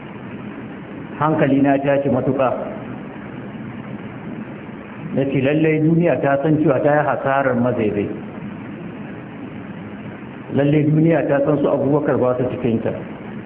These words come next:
Domin ko da suna cikinta, baiwa a ce ga bukata ta addini, mutum ya kasa ya, ya yi ta. Amma ko ba mamaki yanzu wata za ta bugo mishi waya.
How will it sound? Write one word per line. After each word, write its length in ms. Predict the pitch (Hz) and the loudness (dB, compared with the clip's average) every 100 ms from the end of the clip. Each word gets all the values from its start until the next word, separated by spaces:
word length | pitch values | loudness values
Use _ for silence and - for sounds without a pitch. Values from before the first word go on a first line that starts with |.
| - - - - - - - - - - - - - - - - - | -10 -10 -10 -10 -10 -10 -10 -10 -10 -12 -10 -10 -12 -12 -12 -12 -6
Domin 420 | 123 123 127 156 156 | 0 4 4 4 4
ko 120 | 160 | 2
da 160 | 143 127 | 2 2
suna 240 | 185 175 139 | 2 2 2
cikinta, 500 | 143 175 185 170 123 - - - - - 131 | 2 2 2 4 0 0 -6 -8 -10 -6 2
baiwa 480 | 180 180 160 160 160 | 4 6 6 6 4
a 60 | 147 - | -2 2
ce 100 | 156 | 4
ga 160 | 147 127 | 6 4
bukata 580 | 123 - 165 170 165 139 | 0 0 2 4 2 0
ta 60 | - | 0
addini, 580 | 147 123 147 139 120 - - - - - - - - - - - | 0 2 2 4 4 2 -6 -10 -12 -14 -14 -14 -14 -14 -14 0
mutum 340 | 139 139 175 | 2 4 4
ya 160 | 151 156 | 6 4
kasa 320 | 156 165 165 | 4 4 4
ya, 120 | 131 117 - | 2 2 0
ya 120 | 156 | 2
yi 240 | 131 147 151 | 4 4 4
ta. 160 | 117 - - - - - - - - - - - - - - - - | 0 -2 -8 -10 -12 -12 -12 -12 -14 -12 -12 -12 -12 -12 -12 -12 -6
Amma 240 | - 143 151 | 2 4 4
ko 160 | 156 | 2
ba 180 | 151 165 | 4 4
mamaki 720 | 156 135 147 156 156 156 147 143 - - - - - | 4 2 4 2 2 4 4 2 -2 -6 -12 -10 0
yanzu 400 | 135 143 139 170 | 4 4 6 4
wata 200 | 180 180 | 4 4
za 160 | 185 175 | 4 2
ta 80 | |
bugo 220 | 143 135 139 | 2 4 4
mishi 240 | 139 139 | 4 2
waya. 260 | 117 120 | 2 2